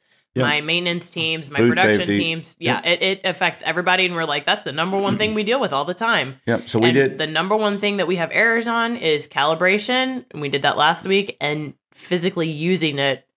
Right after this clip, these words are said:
Speaker 2: which throws it out of calibration.
Speaker 1: That's correct.
Speaker 2: The incorrect use throws the calibration off.
Speaker 1: So, for example, you have a chemical leak at a plant, and you evacuate the plant. If you don't know how to use the meter correctly, did you really evacuate the right level?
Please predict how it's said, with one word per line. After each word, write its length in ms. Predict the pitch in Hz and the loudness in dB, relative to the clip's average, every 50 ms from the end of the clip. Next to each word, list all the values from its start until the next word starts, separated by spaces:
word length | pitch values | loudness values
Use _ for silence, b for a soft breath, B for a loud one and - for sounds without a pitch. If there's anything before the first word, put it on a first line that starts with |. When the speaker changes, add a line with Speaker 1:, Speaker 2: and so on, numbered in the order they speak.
| _ _ _ _ _ _ | _ _ _ _ _ _
Speaker 2:
which 340 | 156 156 156 156 - - - | -2 -2 -2 -2 -6 -10 -4
throws 240 | _ 156 147 147 139 | _ 2 2 2 2
it 80 | 143 139 | 2 2
out 160 | 143 139 127 | 2 2 2
of 60 | 120 - | 0 -4
calibration. 440 | 131 127 127 123 - 104 - - | -4 -4 -4 -4 -4 -6 -6 -6
Speaker 1:
That's 120 | 101 101 - | -8 -10 -8
correct. 260 | - - 101 85 - | 0 2 2 4 4
Speaker 2:
The 140 | 156 - - | 2 2 2
incorrect 420 | 170 185 175 190 180 175 170 - 175 | 0 0 2 2 2 2 2 0 -2
use 260 | 175 165 - - - _ _ _ | -2 -2 -2 -4 -14 _ _ _
throws 300 | 151 151 151 147 143 139 | 2 2 2 2 0 -2
the 60 | - 139 | 0 2
calibration 500 | 143 131 131 127 127 117 - - - 69 | 4 4 4 2 0 -4 -6 -8 -8 -8
off. 140 | - - | -6 2
Speaker 1:
So, 100 | - 156 | 2 4
for 80 | 165 160 | 4 4
example, 400 | 123 101 117 110 98 - 98 107 | 2 4 4 4 4 4 4 4
you 80 | 113 120 | 6 6
have 80 | 117 104 | 4 4
a 40 | |
chemical 400 | 104 - 117 113 117 104 - 101 | 4 2 2 2 2 0 0 2
leak 140 | 107 104 98 - | 2 2 2 0
at 60 | 85 | -4
a 40 | - | -2
plant, 380 | - 90 80 78 71 69 - - - | -2 -2 0 0 -2 -4 -6 -4 -4
and 420 | 90 85 87 87 87 85 87 78 | -2 -2 -2 -2 -4 -4 -6 -6
you 260 | - 90 92 90 90 | -4 -2 0 2 0
evacuate 460 | 90 80 85 85 - - - 101 92 - | 0 0 0 0 -2 0 0 -2 -2 -2
the 60 | - | -4
plant. 400 | - - 92 73 65 52 50 - _ - | -4 -2 -2 -2 -2 -6 -8 -12 _ -10
If 160 | 92 78 85 | -10 -2 0
you 60 | 117 | 2
don't 120 | 139 156 156 | 2 2 2
know 40 | 151 | 2
how 60 | 147 | 2
to 60 | 143 135 | 4 4
use 180 | 123 120 104 | 2 2 2
the 60 | 107 | 0
meter 280 | 92 90 87 101 110 135 | 0 2 2 4 4 2
correctly, 440 | 131 127 - 85 80 78 - 85 82 | 2 2 0 0 0 0 -2 -4 -2
did 180 | 76 87 80 | 0 -2 -2
you 80 | 71 80 | 0 0
really 200 | 80 87 90 90 | 2 2 2 2
evacuate 400 | 73 85 85 90 - - 101 98 | 4 2 0 0 2 2 2 2
the 80 | 98 98 | 4 4
right 140 | 101 98 95 | 2 2 2
level? 340 | 107 104 104 117 120 120 _ | 2 0 0 -2 -4 -6 _